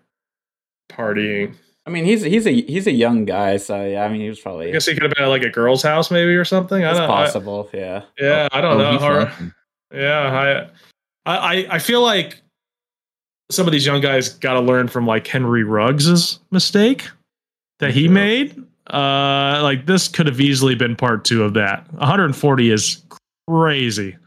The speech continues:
Speaker 1: Uh,
Speaker 2: Yeah,
Speaker 1: I mean,
Speaker 2: that
Speaker 1: we've all
Speaker 2: is.
Speaker 1: been kids before. I've gone way over the speed limit before, thinking I, you know, was you know, just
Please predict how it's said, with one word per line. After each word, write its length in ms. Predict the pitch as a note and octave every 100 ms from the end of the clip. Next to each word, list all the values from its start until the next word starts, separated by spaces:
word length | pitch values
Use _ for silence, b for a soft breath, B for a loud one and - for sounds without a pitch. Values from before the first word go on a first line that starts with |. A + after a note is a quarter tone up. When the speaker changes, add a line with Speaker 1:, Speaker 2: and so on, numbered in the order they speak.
| b b _ _ _ _ _ _ _ -
Speaker 1:
Uh, 60 |
Speaker 2:
Yeah, 260 | B2+ B2 B2+
Speaker 1:
I 80 | C3+
mean, 120 | C#3+
Speaker 2:
that 40 | D3
Speaker 1:
we've 120 | D#3
all 100 | G3+
Speaker 2:
is. 60 | G3
Speaker 1:
been 140 | F#3
kids 260 | - F3 E3
before. 480 | E3+ F#3+ F3+ F3+
I've 260 | F3 D#3 D3+
gone 680 | E3+ E3 E3 D#3+ D#3 D#3 -
way 300 | F#3+ D#3 D#3
over 200 | D#3 D3+
the 80 | C#3+
speed 240 | - D#3
limit 220 | D3+ C#3+ C3+
before, 240 | C#3 C#3+
thinking 320 | C3+ D3+ C#3
I, 220 | C3+ C3+ C3+
you 80 |
know, 280 | C#3 C3 C3
was 460 | - C3 A#2 - - _ _ _ _ _ _ _ _ _ D3
you 60 |
know, 180 | B2 A#2
just 360 | A#2 C3 -